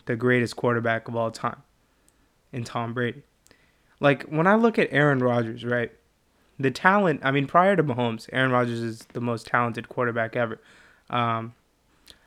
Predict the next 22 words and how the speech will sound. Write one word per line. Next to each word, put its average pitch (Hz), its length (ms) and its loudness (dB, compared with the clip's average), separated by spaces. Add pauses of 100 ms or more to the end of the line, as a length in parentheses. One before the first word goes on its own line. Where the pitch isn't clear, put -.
(200)
I'd 131 140 -6
say 131 140 0
Dan 117 220 0
Marino 117 360 -4
has 113 160 -6
an 120 240 -8
argument 120 400 -2
for 127 100 -6
that. 113 240 -4
But, - 300 0 (920)
uh, 131 340 2 (220)
like, 139 380 0 (380)
the 170 120 0
way 170 220 6
that 185 240 4
guy 147 260 6
just 139 200 -2
kinda 139 240 -2
looks 117 340 -2
off 117 200 2
his 120 140 0
receivers, 120 640 -2